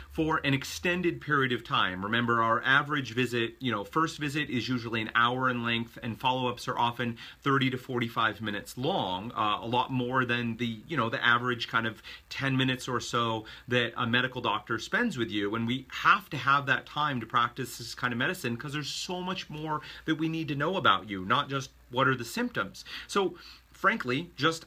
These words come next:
have, spending that extra time is one of the factors that costs more money. So I know for what we're doing here at Aspire Natural Health is we have a health coach involved now. So the health coach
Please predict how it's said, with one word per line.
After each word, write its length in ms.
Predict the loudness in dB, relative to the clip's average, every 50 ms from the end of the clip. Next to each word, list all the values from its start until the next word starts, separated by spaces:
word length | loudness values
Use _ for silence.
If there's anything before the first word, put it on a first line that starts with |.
| -14 -12
have, 360 | -2 2 6 6 6 4 2
spending 440 | -6 -6 -4 -4 -4 -2 -4 -2 0
that 160 | 0 0 0
extra 320 | 0 -2 -2 -2 -2 -4 -4
time 400 | -4 -4 -2 0 0 0 -2 -4 -10 -12 -6 -4
is 160 | -4 -2 0
one 160 | 0 0 0 0
of 40 |
the 60 | 0 0
factors 480 | 2 2 2 2 2 -2 -4 -4 -4
that 140 | -6 -8 -8
costs 340 | -4 -4 -4 -4 -4 -6 -8
more 140 | -8 -6 -4
money. 280 | -4 -6 -6 -8 -10 -18 -20 -20 -20 -20 -20 -10
So 120 | -4 0 0
I 40 | 2
know 160 | 2 0 0
for 200 | 0 0 0 0
what 260 | 2 2 0 2 2
we're 260 | 2 2 4 4 4
doing 300 | 2 2 2 2 0 0
here 200 | 0 2 2 2
at 60 | 2
Aspire 320 | 0 0 0 2 2 4 2
Natural 340 | 2 0 -2 -4 -8 -6 -4
Health 240 | -4 -4 -4 -2
is 180 | -4 -4 -4 -2
we 120 | 0 2
have 300 | 4 4 4 4 2 0 -4 -6
a 40 |
health 260 | -4 -2 -2 -4 -2 -2
coach 300 | -2 0 0 0 -2 -4
involved 440 | -4 -4 -4 -4 -6 -6 -8 -4
now. 280 | -2 -2 -2 -2 -4 -12 -18 -18 -18 -16 -4
So 320 | 2 2 4 4 2 -2 -6 -16 -20 -20 -20 -20 -20 _ -20 -20 -20 -20 -20 -20 -18 -18 -12 -4
the 120 | 0 0 2
health 280 | 2 2 0 0 0
coach 320 | -2 -2 0 -2 -2 -8